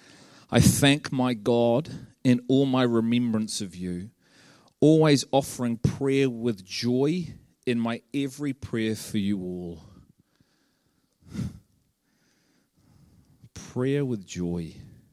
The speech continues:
Not for himself, for the Philippians. Listen to this. "In view of your participation in the gospel from the first day until now."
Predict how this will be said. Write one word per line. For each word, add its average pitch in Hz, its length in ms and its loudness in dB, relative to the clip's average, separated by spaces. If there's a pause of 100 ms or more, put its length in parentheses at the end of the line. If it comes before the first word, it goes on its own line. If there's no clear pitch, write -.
(260)
Not 202 100 -6
for 214 120 -8
himself, - 800 -8 (880)
for - 160 -6
the 104 100 -2
Philippians. 104 880 -6 (500)
Listen 117 220 -8
to 107 60 -10
this. 101 340 -6 (440)
"In 139 260 2
view 131 520 4
of 127 200 0
your 120 260 2
participation 160 1500 -6 (400)
in 131 220 0
the 120 100 -2
gospel 110 800 -6 (680)
from 120 260 -2
the 117 80 2
first 143 720 0
day 123 500 -6 (640)
until 113 600 -2
now." 101 540 -8